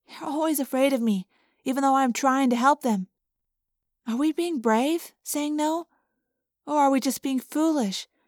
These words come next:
resisting someone who is trying to save us?" What she said made me think. With a shock, I pictured nature films I had seen.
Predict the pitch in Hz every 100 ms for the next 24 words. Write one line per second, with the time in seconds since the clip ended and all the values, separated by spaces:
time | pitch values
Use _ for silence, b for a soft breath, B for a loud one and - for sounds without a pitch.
0 | _ _ 262 254 277 - 285 247 277 262
1 | 262 233 254 - - 254 247 262 240 277
2 | 294 247 190 - - _ _ _ _ _
3 | _ _ _ _ _ _ - 226 269 254
4 | 285 226 196 - - 220 226 - 226 202
5 | - _ _ _ _ _ _ - 262 254
6 | 262 220 190 - 233 262 - 247 220 247
7 | 254 220 202 190 208 202 - 202 190